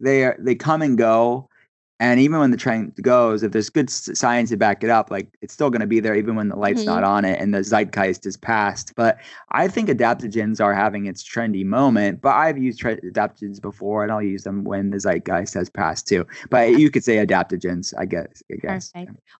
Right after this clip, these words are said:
Speaker 2: What is one wellnessy trend that drives you crazy? That's like nails on a chalkboard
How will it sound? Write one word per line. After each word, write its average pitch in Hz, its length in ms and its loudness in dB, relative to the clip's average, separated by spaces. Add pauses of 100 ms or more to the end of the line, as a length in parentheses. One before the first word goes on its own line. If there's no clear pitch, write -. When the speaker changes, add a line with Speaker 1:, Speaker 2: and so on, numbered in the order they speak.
Speaker 2:
What 214 180 2
is 240 160 0
one 220 220 2
wellnessy 208 440 0
trend 196 280 -2
that 180 120 -4
drives 175 360 0
you 175 100 -2
crazy? 160 540 -4
That's 156 180 -8
like 165 180 -4
nails 170 460 0
on 165 140 0
a 151 60 -2
chalkboard 147 720 -4